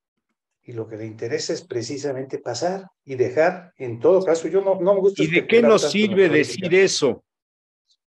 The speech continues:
Speaker 1: No, eh, no sé, nos, ¿en qué nos sirve? Es
Speaker 2: Sí.
Speaker 1: que lo que, lo que quieras hacer, lo están, lo están, lo
Speaker 2: Sí,
Speaker 1: están
Speaker 2: pero ¿no
Speaker 1: lo
Speaker 2: sería
Speaker 1: están
Speaker 2: mejor adoptar una postura de propuesta de qué debemos hacer para
Speaker 1: Ah,
Speaker 2: que esto no
Speaker 1: ah,
Speaker 2: suceda?
Speaker 1: eso,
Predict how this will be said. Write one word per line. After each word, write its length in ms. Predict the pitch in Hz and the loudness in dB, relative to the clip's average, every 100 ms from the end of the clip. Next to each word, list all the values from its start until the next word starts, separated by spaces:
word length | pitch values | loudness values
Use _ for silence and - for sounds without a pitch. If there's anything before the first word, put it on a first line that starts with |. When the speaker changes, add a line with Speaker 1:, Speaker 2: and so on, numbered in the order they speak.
| _ - | _ -4
Speaker 1:
No, 280 | 143 202 | 2 2
eh, 120 | 165 147 | 2 -2
no 120 | 143 | -2
sé, 200 | 175 190 | 2 2
nos, 260 | 170 139 - | 2 -2 -2
¿en 180 | 160 156 | -6 -2
qué 120 | 220 | -2
nos 160 | 220 - | -2 0
sirve? 420 | 196 196 254 247 _ _ _ | 0 2 -2 -4 _ _ _
Es 140 | 165 143 | -2 2
Speaker 2:
Sí. 60 | |
Speaker 1:
que 120 | 175 165 | 2 0
lo 160 | 160 - | -4 -8
que, 220 | 175 - | -14 -12
lo 200 | 151 160 | -4 -2
que 160 | - 180 | -2 -4
quieras 400 | 226 254 233 196 | -2 2 2 2
hacer, 380 | 156 190 202 196 | 0 2 2 0
lo 120 | 147 | -10
están, 280 | 135 196 214 202 | -8 -8 -8 -10
lo 120 | 170 | -8
están, 260 | 165 214 185 | -6 -4 0
lo 120 | 202 | 0
Speaker 2:
Sí, 80 | 175 | 0
Speaker 1:
están 240 | 180 180 151 | -2 -2 0
Speaker 2:
pero 120 | 156 | 4
¿no 80 | 214 | 4
Speaker 1:
lo 40 | |
Speaker 2:
sería 300 | - 220 202 | 6 4 6
Speaker 1:
están 80 | 202 | 4
Speaker 2:
mejor 580 | 190 - 185 190 - - _ _ _ _ _ _ | 2 4 6 6 4 -6 _ _ _ _ _ _
adoptar 520 | 127 131 131 - 170 | 0 0 0 2 2
una 300 | 175 175 156 | 2 0 0
postura 600 | - 120 - 147 151 151 143 | -2 -6 -4 -2 0 0 -4
de 200 | 113 120 | -12 -12
propuesta 800 | - 127 113 - 143 151 - 139 | -8 -6 -6 -4 -2 -2 -2 -4
de 180 | 107 - | -4 -6
qué 140 | 151 | -4
debemos 520 | 143 131 139 139 - | -4 -4 -6 -8 -10
hacer 280 | 104 - 127 | -12 -10 -8
para 200 | 127 107 | -4 -6
Speaker 1:
Ah, 60 | - | -6
Speaker 2:
que 100 | 113 | -14
esto 200 | - 117 | -10 -10
no 100 | 120 | -10
Speaker 1:
ah, 40 | |
Speaker 2:
suceda? 380 | - 180 180 185 | -10 -8 -4 -4
Speaker 1:
eso, 260 | 190 202 | -2 -2